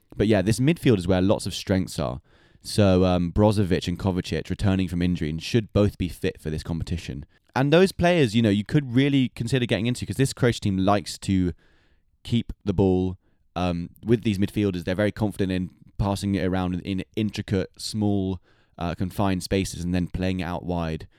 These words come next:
um, to try and, um, create some chances. The one thing is that their, their, their play style is very dependent on specific attributes of certain players, i e Modric,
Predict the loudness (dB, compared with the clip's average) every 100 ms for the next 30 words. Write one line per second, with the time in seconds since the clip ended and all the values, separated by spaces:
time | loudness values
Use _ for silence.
0 | _ _ _ -6 -6 -6 -6 -2 -2 -4
1 | -6 -6 -4 -2 -2 -2 0 2 2 -2
2 | -8 -10 _ _ _ _ _ -4 4 4
3 | 4 2 2 0 0 2 0 -2 -4 -2
4 | 0 2 2 2 2 2 4 4 4 2
5 | 0 0 -2 -6 -6 -4 -4 -4 -6 -6
6 | -8 -6 -2 -2 -2 -2 -2 -2 -2 -2
7 | -2 -2 -2 -4 -4 -10